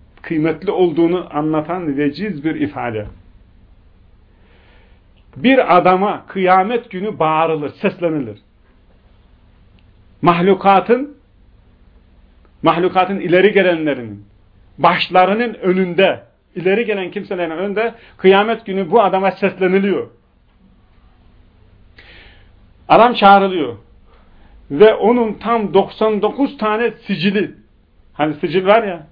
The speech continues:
herkesin bir sicili var. Muhasebecide sicili var, memuriyetteyken memuriyette sicili var, e, ondan sonra okullarda sicil, sicil defteri var. İyi, iyi,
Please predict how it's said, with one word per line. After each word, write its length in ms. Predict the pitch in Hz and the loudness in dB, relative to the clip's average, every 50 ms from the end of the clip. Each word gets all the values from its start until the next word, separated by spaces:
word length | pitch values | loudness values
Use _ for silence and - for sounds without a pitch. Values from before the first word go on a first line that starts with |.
| _ _ _ _ _ _ _ - - | _ _ _ _ _ _ _ -6 -4
herkesin 360 | 165 160 202 196 185 214 208 | -2 0 0 0 0 -2 -6
bir 60 | 208 | -6
sicili 340 | - 214 185 190 214 214 190 | -6 -6 -2 0 2 4 4
var. 160 | 143 117 - - - _ _ _ _ _ _ - - - _ _ _ _ _ _ _ - - - - - | 2 2 -2 -6 -20 _ _ _ _ _ _ -20 -20 -20 _ _ _ _ _ _ _ -20 -20 -20 -10 -2
Muhasebecide 640 | - 165 185 190 185 196 190 196 190 185 190 196 190 | 2 4 4 4 4 2 0 -2 -2 -2 -2 -4 -4
sicili 360 | 190 - 180 170 190 190 196 | -6 -6 -8 -6 -4 -2 0
var, 180 | 196 190 190 185 | 2 2 0 0
memuriyetteyken 760 | 180 170 175 180 190 190 185 190 190 190 - 196 190 196 190 | -2 -4 -4 -4 -2 -2 -4 -4 -4 -4 -6 -6 -6 -6 -6
memuriyette 440 | 190 190 185 190 190 190 190 190 196 185 | -4 -4 -2 -2 -2 -2 -4 -4 -6 -8
sicili 340 | - 190 175 190 196 196 | -8 -10 -6 -2 -2 2
var, 300 | 196 196 190 185 175 - | 2 4 2 2 0 -4
e, 260 | - - 175 175 180 - | -8 -6 -6 -6 -4 -6
ondan 260 | 180 180 190 185 180 | -6 -6 -4 -4 -4
sonra 220 | 160 190 190 180 | -4 -4 -4 -2
okullarda 480 | 190 175 - 202 202 202 196 190 202 196 | -2 -2 -4 0 2 2 2 4 2 0
sicil, 360 | - 196 190 185 202 196 190 - - | -2 -4 -4 -4 -4 -4 -4 -6 -8
sicil 240 | 220 202 214 233 202 | -6 -4 -2 0 0
defteri 340 | 202 175 - 160 135 117 104 | 0 0 0 -2 -2 -2 -2
var. 120 | 101 - - _ _ _ _ - - - - - | -6 -10 -18 _ _ _ _ -20 -20 -14 -6 0
İyi, 200 | 165 180 202 - - - - - - - - - - _ _ - | 0 2 2 0 -4 -10 -16 -18 -18 -20 -20 -20 -20 _ _ -2
iyi, 140 | 190 202 | 4 6